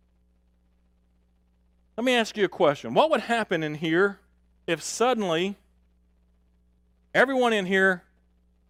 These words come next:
all of a sudden, only twenty percent of your body started working? What would happen? Every single one of us would die. M-, maybe some of us would live. Maybe there's enough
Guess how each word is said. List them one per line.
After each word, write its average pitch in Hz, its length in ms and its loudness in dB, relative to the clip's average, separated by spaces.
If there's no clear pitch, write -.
all 220 200 4
of 233 80 -2
a 214 60 -4
sudden, 151 500 0
only 165 180 0
twenty 254 280 -2
percent 202 280 -6
of 190 60 -2
your 185 100 -2
body 131 460 2
started 160 340 0
working? 104 300 -6
What 196 120 2
would 196 100 4
happen? 120 280 2
Every 190 220 0
single 214 220 -2
one 156 100 0
of 139 80 -4
us 131 100 -12
would 120 120 -10
die. 120 80 -4
M-, 190 240 -4
maybe 202 240 -2
some 196 240 -4
of 202 120 2
us 202 200 -6
would 180 120 -6
live. 202 280 2
Maybe 185 180 -4
there's 175 180 -2
enough 170 320 -4